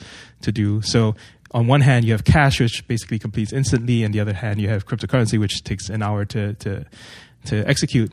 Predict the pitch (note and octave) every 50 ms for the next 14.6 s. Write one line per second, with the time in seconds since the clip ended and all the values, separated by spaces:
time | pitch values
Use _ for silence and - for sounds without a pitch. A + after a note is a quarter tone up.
0 | - - A#2 A#2 A#2+ B2 B2+ C3 B2+ - A#2+ - - - G2+ G2+ G2+ G#2+ A2+ A2
1 | - - - - - - - - A2 - - A2 G2+ - A2 - A2 G#2 - G#2
2 | G#2 G2 G2 F#2+ G2+ G#2 - - - - - - - - - - - - - A#2
3 | A#2+ A#2+ A#2 - C#3 C#3 C#3+ - C#3 A#2+ A#2+ A2+ A2+ G2+ E2 G#2 - - - C3
4 | B2 A#2 B2 B2+ B2 - - - - - - - _ - - B2+ B2 - D#3+ D3
5 | - - B2 A#2 A#2 A2+ A2 A2 G#2+ - - _ _ _ A2 G2+ B2 A#2 A2 B2+
6 | A#2+ A2 G#2 A2 G#2 - G2 - - - - A#2 - E3 F#3+ - - - - -
7 | - - - - - B2 A#2 - - F#2+ G#2 G#2+ G#2 G2+ E2 - - A#2 A2+ B2
8 | A#2+ - B2 A#2 A2 A2+ A2 G#2 - A#2 G2+ - A2+ A2 G#2+ - A2 G#2+ G#2 -
9 | A2+ F#2+ - G2+ F#2+ - - G2+ F#2 F2+ F2+ G2+ - - - - - A2+ G#2+ A2+
10 | A#2+ B2 A#2+ A#2 G2+ B2+ A#2+ A#2 A#2+ A#2 A2 - B2 - A2+ A2 G2+ G#2 G2+ G2
11 | A#2+ A#2+ A2+ A2 G2+ - A2 G#2 G2+ G#2 G#2+ G#2+ G#2+ G#2+ G#2 A2 G2 - G#2+ G2
12 | G2 - - G2+ G2 F#2+ - F#2 - _ _ _ _ - B2 A2 - - A#2+ A2
13 | G#2 G#2 G2+ G#2 - - - - - - A#2+ A2+ A#2 C3 C#3 B2+ B2 A2+ A2 A2
14 | G#2 G2+ G2+ G2+ - - A2 G#2 G#2 G2+ G2 G2